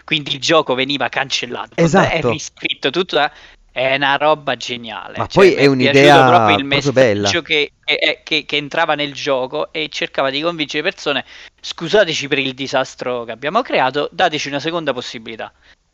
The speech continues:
Speaker 1: E tu vedevi nel gioco proprio la stessa cosa che subivano gli abitanti del mondo di Aiva, Leist, non mi ricordo.
Speaker 2: Mi sembra Aiva,
Speaker 1: E
Speaker 2: Leist, sì.
Speaker 1: questo dovrebbe essere lo stesso di Final Fantasy dodici, se non ho capito male,
Speaker 2: Sì.
Speaker 1: comunque.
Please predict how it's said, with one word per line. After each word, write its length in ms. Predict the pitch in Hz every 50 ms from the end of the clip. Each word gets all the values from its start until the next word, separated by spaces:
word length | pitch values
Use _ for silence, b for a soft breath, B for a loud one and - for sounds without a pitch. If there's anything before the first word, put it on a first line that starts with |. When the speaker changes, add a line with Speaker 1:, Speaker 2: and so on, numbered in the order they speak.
| _ _
Speaker 1:
E 120 | _ - -
tu 140 | - - 185
vedevi 260 | 185 180 175 165 165
nel 140 | 165 214 233
gioco 280 | - - 165 165 160 147
proprio 220 | 143 156 143 143
la 60 | 135
stessa 320 | - - 170 - - - 214
cosa 180 | 180 151 131
che 80 | 135 127
subivano 640 | - - 147 139 143 147 139 139 135 131 131 127 127 -
gli 100 | 143 139
abitanti 540 | 139 135 135 151 139 147 135 147 151 139 147
del 180 | 139 131 127
mondo 400 | 127 127 131 131 131 127 131 131
di 320 | 120 127 127 127 123 123 120
Aiva, 760 | 117 120 123 123 127 127 127 123 120 120 120 120 120 117 120 117
Leist, 420 | 117 113 113 117 117 - - - 117
non 100 | 117 110
mi 80 | 110 113
ricordo. 400 | 113 110 - - 117 113 104 - -
Speaker 2:
Mi 100 | 131 127
sembra 340 | - 127 113 107 107 107 104
Aiva, 160 | 101 101 104
Speaker 1:
E 80 | 104 107
Speaker 2:
Leist, 180 | 113 131 -
sì. 40 | -
Speaker 1:
questo 200 | - - 120 170
dovrebbe 480 | 143 147 143 143 147 147 139 139 147 147
essere 300 | 151 - - - 156 143
lo 80 | 151 147
stesso 420 | - - - 156 143 - - 147
di 100 | 139 139
Final 280 | 120 139 139 139 139 131
Fantasy 420 | - - 143 135 123 - 139 127
dodici, 440 | 127 135 143 143 139 131 127 117 127
se 100 | 120 127
non 80 | 127
ho 80 | 127 120
capito 320 | - - 135 123 131 127 120
male, 300 | 131 135 139 131 123 117
Speaker 2:
Sì. 60 | 117
Speaker 1:
comunque. 460 | 123 135 139 139 120 123 123 117 113